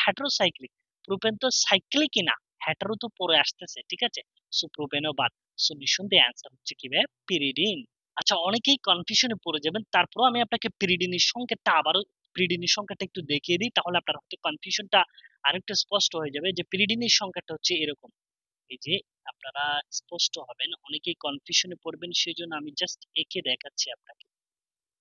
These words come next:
এই যে এখানে থাকবে হচ্ছে নাইট্রোজেন, ঠিক আছে? এই দুইটা, এই দুইটা হাতের মাঝখানে হচ্ছে নাইট্রোজেন, এখানে কার্বন, এখানে কার্বন, তারপর হচ্ছে এখানে কার্বন, এখানে কার্বন, এখানে কার্বন। দেখেন, একটা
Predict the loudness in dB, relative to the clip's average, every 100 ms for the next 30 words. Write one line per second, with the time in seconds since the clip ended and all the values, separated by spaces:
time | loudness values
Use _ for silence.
0 | -14 -10 -8 -8 -4 -2 -2 -6 -8 -8
1 | -10 -4 0 0 -2 _ -6 -6 _ -12
2 | -12 -16 _ _ _ -12 -10 -10 -10 -6
3 | -4 -4 -6 -6 4 4 4 -2 _ _
4 | -10 -10 -8 -6 -4 -4 -4 -2 -2 -4
5 | -8 -4 -2 0 -2 -4 -6 0 -2 -2
6 | _ _ _ -6 -2 -2 0 2 0 0
7 | -4 -4 -8 -8 -6 -8 -2 -2 -2 -2
8 | -2 -4 _ _ _ _ -14 -12 -4 -2
9 | 0 -2 0 -2 0 -2 -2 -6 -8 -10
10 | -8 -8 -8 -4 -6 -2 -4 -4 -6 -6
11 | -6 -8 -10 -12 -10 -4 -2 -2 -4 _
12 | _ _ 0 0 _